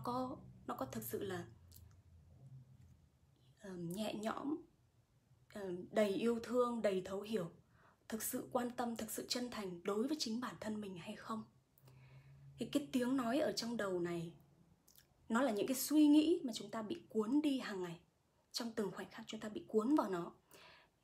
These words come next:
Thì khi mà, nếu như chúng ta quan sát và chú ý thật kỹ, chúng ta sẽ, sẽ thấy rằng là có rất nhiều lúc mà chúng ta chê bai, trách móc, mắng mỏ,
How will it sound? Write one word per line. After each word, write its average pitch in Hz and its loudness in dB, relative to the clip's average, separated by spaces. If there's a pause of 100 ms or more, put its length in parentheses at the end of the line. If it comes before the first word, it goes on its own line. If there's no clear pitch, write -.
(140)
Thì 226 -8 (280)
khi 294 2
mà, 185 0 (1500)
nếu 233 6
như 302 8
chúng 262 0
ta 240 0 (100)
quan 262 4
sát 320 -4
và 202 -2
chú 196 -6
ý 202 -4
thật - -10
kỹ, 311 -4 (320)
chúng 220 -6
ta 226 -4
sẽ, - -4
sẽ - -6
thấy 220 2
rằng 240 -4
là 185 -6
có 196 -2
rất 370 2
nhiều 240 8
lúc 262 2 (420)
mà 214 -4
chúng 214 -8
ta 220 -4 (600)
chê 269 10
bai, 240 0 (100)
trách 311 -2
móc, 294 2 (180)
mắng 220 6
mỏ, 214 6